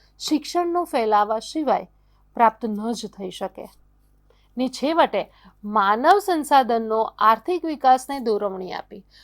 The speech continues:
અને વિશ્વના જુદા જુદા દેશોમાં સાર્વત્રિક રીતે જો આપણે જોઈએ છે શિક્ષણની માંગ એ વધવા માંડી, જ્યારે કેટલાક દેશોમાં સાર્વત્રિક શિક્ષણને આદરથી મહત્વની પ્રગતિ પ્રાપ્ત થઈ છે.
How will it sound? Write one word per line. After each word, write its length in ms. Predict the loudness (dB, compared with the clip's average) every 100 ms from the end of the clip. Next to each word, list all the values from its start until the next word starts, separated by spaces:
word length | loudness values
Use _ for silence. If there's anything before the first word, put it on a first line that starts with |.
| -6
અને 200 | -2 -2
વિશ્વના 560 | -2 -6 -2 -2 0 -4
જુદા 320 | -2 6 6
જુદા 280 | 6 4 4
દેશોમાં 680 | 4 -2 -2 0 0 0 -2
સાર્વત્રિક 800 | 4 6 6 4 2 -4 -4 _ _ _ -20 -2
રીતે 440 | -2 2 0 0 _ _ _ _ -12
જો 240 | -2 6
આપણે 300 | 6 6 0
જોઈએ 300 | 0 -4 -2
છે 160 | -4 -6
શિક્ષણની 580 | -6 -10 -6 -6 -4 -2
માંગ 400 | 4 4 4 -2 _ -4
એ 80 | 0
વધવા 440 | 0 0 2 2
માંડી, 440 | 0 -6 -10 -12 _ _ _ _ _ _ _ _
જ્યારે 260 | 4 4 4
કેટલાક 500 | 0 0 6 6 6
દેશોમાં 520 | -4 -4 -4 -2 -2
સાર્વત્રિક 580 | 2 0 0 -4 -4 -6
શિક્ષણને 640 | -10 -12 -6 -6 -4 -6
આદરથી 920 | -6 -2 -2 -2 -6 -10 -18 -10 -8
મહત્વની 760 | -6 -8 -6 -8 -2 -2 -2
પ્રગતિ 540 | -8 -4 -2 -2 -4 -12
પ્રાપ્ત 420 | -4 -4 -4 -12
થઈ 280 | -12 -12 -14
છે. 240 | -16 -20